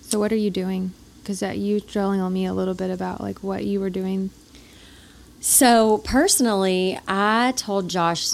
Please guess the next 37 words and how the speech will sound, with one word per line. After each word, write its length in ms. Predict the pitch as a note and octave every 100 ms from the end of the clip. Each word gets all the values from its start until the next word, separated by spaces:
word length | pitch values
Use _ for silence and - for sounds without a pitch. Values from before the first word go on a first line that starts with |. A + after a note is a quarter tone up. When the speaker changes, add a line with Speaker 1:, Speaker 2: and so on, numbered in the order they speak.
| -
Speaker 2:
um, 360 | F3+ F3 E3 D#3+
I 140 | F#3+
was 100 | B3+
telling 220 | - D4
Josh, 200 | A3 F3+ F#3
I 40 |
said, 180 | F#3 E3+
"Okay, 240 | F#3+ F#3+ -
like, 240 | - - -
let's 520 | F#3 F#3+ G3 A3 -
do 420 | - F#3 F3 F3+ -
a 100 | A3+
vision 320 | C#4 C4 E3+
board." 300 | D3+ - - -
Speaker 1:
Mm-hmm. 300 | G3+ F#3 F3+
Speaker 2:
And 120 | A3 A3
I, 420 | G3+ G3 A3+ - - - A3+ F3+
just 220 | G3 F#3
like 180 | A#3+ B3+
I 80 | C4
said 200 | - A#3
in 100 | A3+
the 80 |
last 280 | G3 F3+ F3+
podcast, 420 | F3+ F#3 F#3+ F#3 -
I 100 | F#3+
am 320 | B3+ F3 D#3 D#3
not 260 | D#3 -
greatly 320 | E3 D#3+ -
creative. 520 | - - - - - - -
Like, 180 | G3+
Speaker 1:
Mm-hmm. 140 | F3+ F3+
Speaker 2:
I 200 | F3+ G3+
want 400 | F#3+ D#3+ E3 -
to 120 | B3
be, 260 | G#3+ B3+ C4+
but 200 | G3+